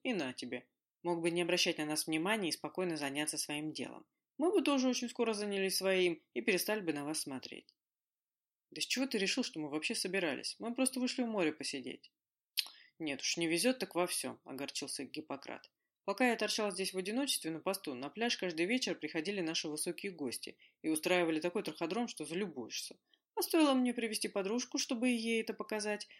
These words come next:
как вместо них на пляже обнаруживается пара задохликов, у которых даже не хватает силёнок, чтобы как-нибудь перепихнуться. «Не обращай внимания», –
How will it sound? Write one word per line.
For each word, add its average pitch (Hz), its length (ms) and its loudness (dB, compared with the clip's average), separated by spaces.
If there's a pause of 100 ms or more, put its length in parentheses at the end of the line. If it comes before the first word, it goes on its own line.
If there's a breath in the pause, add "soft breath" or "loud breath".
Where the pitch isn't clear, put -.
(140 loud breath)
как 185 200 0
вместо 190 380 0
них 247 240 0
на 190 80 0
пляже 190 320 0
обнаруживается 160 640 -2
пара 185 260 0
задохликов, 143 720 -4 (220 soft breath)
у 165 60 -2
которых 170 360 2
даже 165 180 2
не 165 80 0
хватает 165 400 2
силёнок, 180 360 0
чтобы - 220 -6
как-нибудь 147 480 -8
перепихнуться. 190 800 -2 (1000)
«Не 190 120 0
обращай 202 380 2
внимания», – 139 480 -6